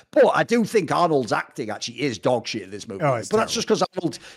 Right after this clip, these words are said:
Speaker 1: he is not an actor. Like, he really does just say the lines. Like, the joke is, it's all, I've always thought the weirdest thing is,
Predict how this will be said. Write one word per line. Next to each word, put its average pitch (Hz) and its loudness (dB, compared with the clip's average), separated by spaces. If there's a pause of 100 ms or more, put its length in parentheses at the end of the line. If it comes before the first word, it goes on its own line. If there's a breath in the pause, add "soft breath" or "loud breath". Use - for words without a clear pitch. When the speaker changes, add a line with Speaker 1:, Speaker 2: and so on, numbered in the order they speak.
Speaker 1:
he 208 2
is 262 0
not 254 2
an 208 2
actor. 214 0
Like, 135 2
he 190 -4
really 220 0
does 220 2
just - -2
say 202 2
the 180 2
lines. 196 0
Like, 170 -4
the 175 2
joke 240 6
is, 117 -2 (200 loud breath)
it's 165 0
all, 262 4 (520 soft breath)
I've 254 2
always 294 6
thought 240 2
the 147 -2
weirdest 175 2
thing 160 0
is, 107 -4